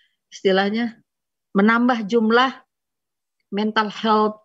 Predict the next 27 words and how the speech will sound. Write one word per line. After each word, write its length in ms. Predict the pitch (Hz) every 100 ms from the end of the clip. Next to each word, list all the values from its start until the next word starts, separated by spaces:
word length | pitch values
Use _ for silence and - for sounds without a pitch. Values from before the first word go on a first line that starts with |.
| 196
disorder. 800 | 180 - 190 196 185 165 143 160
Jadi 240 | 170 196
ada 160 | 175 170
gangguan 480 | 175 180 170 170
mental, 460 | 175 185 190 170 160
penyakit 400 | 170 175 175 180
kejiwaan 800 | 170 160 160 165 190 185 147 139
ya, 160 | 117 160
stres, 640 | - 165 - 165 160 165
depresi, 800 | 120 151 170 165 165 143 165 160 - _ _ _ -
karena 160 | 160 160
di 80 |
rumah 320 | 151 147 156 165
terus. 720 | 165 170 175 175 180 - - _ _ _ _ _ _ _ _ _ _ -
Ah, 260 | - 214 202
coba 160 | 196 180
bisa 240 | 165 180
dibayangkan 800 | 170 165 175 180 185 170 170 165
peran 240 | 170 170
ibu 240 | 165 170 170
ini 160 | 180
penting 400 | 180 165 165 175 165
untuk 140 | -
menenangkan 640 | 170 165 170 170 175 175 170
suasana 400 | 175 165 170 -
di 140 | -
rumah. 420 | - 175 170 170